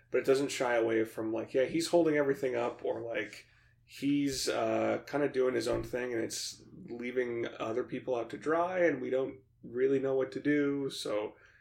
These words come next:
I, I appreciated the transparency there, 'cause it would be so easy to just be like, "Tim's awesome. He's so great. He's perfect. He has no flaws."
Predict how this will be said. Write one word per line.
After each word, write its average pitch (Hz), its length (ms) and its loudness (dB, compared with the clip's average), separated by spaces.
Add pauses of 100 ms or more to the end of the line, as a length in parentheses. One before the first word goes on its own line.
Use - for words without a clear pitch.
(120)
I, 135 100 4
I 131 120 6
appreciated 151 480 8
the - 60 -2
transparency 110 640 -6
there, 110 160 0
'cause 139 180 0
it 156 60 6
would 143 100 2
be 143 80 4
so 143 200 4
easy 120 280 -4
to 113 120 0
just 110 220 -10
be 104 60 -10
like, 104 240 -6 (340)
"Tim's 180 400 -8
awesome. 110 580 -10
He's 135 180 -10
so 131 200 -4
great. 110 380 -10
He's 117 140 -14
perfect. - 680 -8
He - 80 -8
has 113 180 -8
no 117 160 -10
flaws." - 560 -10